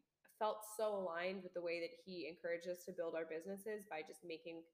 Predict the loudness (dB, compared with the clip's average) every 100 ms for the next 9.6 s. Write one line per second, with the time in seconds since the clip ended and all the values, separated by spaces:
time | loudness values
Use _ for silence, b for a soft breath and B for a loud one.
0 | _ _ -4 0 0 0 -2 -4 -4 -4
1 | -4 -6 -8 -8 -8 -2 -2 0 0 0
2 | -2 -6 0 2 2 -2 B B B B
3 | -2 2 2 2 2 4 4 6 8 8
4 | 6 4 4 2 0 0 0 -4 -12 -10
5 | -10 -6 -2 -2 -2 0 4 4 4 0
6 | -4 -2 2 4 4 2 4 6 6 4
7 | -2 0 -2 0 2 2 2 2 2 0
8 | 0 0 -2 -4 0 2 4 2 0 -2
9 | 2 2 2 0 -2